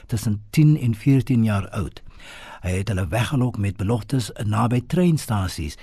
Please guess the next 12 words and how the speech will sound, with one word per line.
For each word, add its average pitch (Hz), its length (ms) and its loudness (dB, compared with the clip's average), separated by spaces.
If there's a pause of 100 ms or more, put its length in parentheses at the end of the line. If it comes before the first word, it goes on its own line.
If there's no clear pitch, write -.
(140)
net 139 280 0
soos 175 240 4
die 123 240 0
destydse 151 800 2
Andrei 113 400 0
Chikalito. 104 800 -2 (420)
Simons 170 520 2
is 131 120 -4
toegenoem 113 640 2
The 147 100 0
Station 135 580 -2
Strangler. 78 600 -6